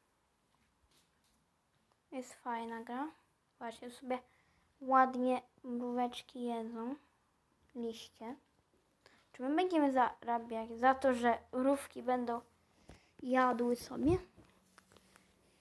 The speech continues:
Dziwna gra trochę, ale fajna.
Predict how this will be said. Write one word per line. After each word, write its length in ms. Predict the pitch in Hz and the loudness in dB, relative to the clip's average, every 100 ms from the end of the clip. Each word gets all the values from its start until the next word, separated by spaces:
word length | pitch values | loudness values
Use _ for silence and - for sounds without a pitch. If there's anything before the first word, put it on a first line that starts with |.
| - | -6
Dziwna 580 | 294 262 254 240 247 240 | 0 4 4 4 4 4
gra 220 | 247 254 | 2 0
trochę, 380 | - 254 262 - 698 | -2 -4 -4 -6 0
ale 200 | 480 466 | 4 4
fajna. 500 | 440 - 247 240 254 | 2 -6 -4 -2 -4